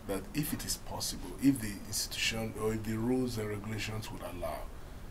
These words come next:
I also, I, I think that these rules and regulations act as impediments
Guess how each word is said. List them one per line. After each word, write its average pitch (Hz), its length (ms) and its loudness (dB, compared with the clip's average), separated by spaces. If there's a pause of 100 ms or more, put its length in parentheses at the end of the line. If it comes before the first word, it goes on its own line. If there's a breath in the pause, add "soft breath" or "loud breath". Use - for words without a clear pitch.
(160)
I - 80 4
also, 135 340 8
I, 123 340 2
I 120 80 2
think 131 500 -2 (140)
that 98 220 0 (460)
these 131 280 10
rules 120 180 4
and 107 120 2
regulations 107 720 0 (380)
act 120 360 4
as 98 480 0 (1120)
impediments 104 920 -2